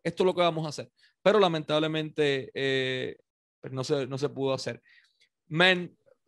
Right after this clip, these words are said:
let's go to what you're doing today, twenty twenty-one, August seventh,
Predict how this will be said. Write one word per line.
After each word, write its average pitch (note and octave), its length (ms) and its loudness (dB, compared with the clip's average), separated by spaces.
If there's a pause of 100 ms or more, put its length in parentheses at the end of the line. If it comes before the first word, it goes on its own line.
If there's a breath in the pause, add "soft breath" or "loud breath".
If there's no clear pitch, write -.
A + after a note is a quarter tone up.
(120)
let's G#3 340 -2
go D4 380 0
to A#3 200 -8
what G3+ 320 2
you're G#3 220 -4
doing F#3+ 420 0
today, E3+ 440 4
twenty G3+ 500 -6
twenty-one, E3 800 -4
August F3+ 520 2
seventh, E3+ 500 2